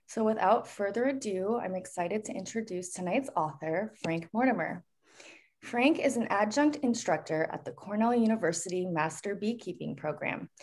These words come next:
vice president of the New Jersey State Beekeepers Association,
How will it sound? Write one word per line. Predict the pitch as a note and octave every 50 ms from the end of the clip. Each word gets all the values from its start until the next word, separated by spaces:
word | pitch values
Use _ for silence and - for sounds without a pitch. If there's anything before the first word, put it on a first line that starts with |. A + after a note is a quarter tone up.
| - - - - - _ -
vice | G3 G#3 C4+ D4 -
president | - - A3+ A3 G#3+ G#3+ A3+ A#3+ B3+ B3 -
of | F#3+ -
the | F#3+ F#3+
New | F#3 F#3 F3+ F#3
Jersey | F#3+ - A3 A3+ A3+ A3 C4 C4+
State | C4 - - G3 G#3 G#3 -
Beekeepers | - F#3 F3+ - - - - - E3 E3 E3 -
Association, | E3+ D3+ - E3+ D#3+ D#3+ D#3 - D#3 D#3 D#3 - - E3 E3+ F#3 G#3+ A3